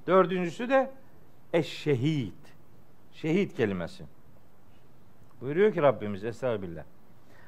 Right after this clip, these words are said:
Vallahu ala kulli şeyin şehid. Vallahu ala kulli şeyin şehid. Allah her şeye şehittir. Şehit kelimesi Kur'an-ı Kerim'de şahit anlamında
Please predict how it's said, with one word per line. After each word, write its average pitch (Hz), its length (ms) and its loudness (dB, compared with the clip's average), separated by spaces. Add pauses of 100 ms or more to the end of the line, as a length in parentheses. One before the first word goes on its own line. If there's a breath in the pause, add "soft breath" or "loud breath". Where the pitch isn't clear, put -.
(140 soft breath)
Vallahu 156 600 12
ala 123 360 8
kulli 101 240 -8
şeyin 87 380 -8
şehid. 78 440 -10 (1000 soft breath)
Vallahu 160 720 8
ala 139 400 6
kulli 123 300 -6
şeyin 156 640 -2 (380)
şehid. 117 500 0 (640 soft breath)
Allah 151 400 10
her 147 180 8
şeye 143 480 8 (460)
şehittir. 113 760 -4 (560)
Şehit 220 540 2
kelimesi 123 400 2
Kur'an-ı 165 360 4
Kerim'de 139 500 -2 (300 soft breath)
şahit 147 640 6
anlamında 95 520 0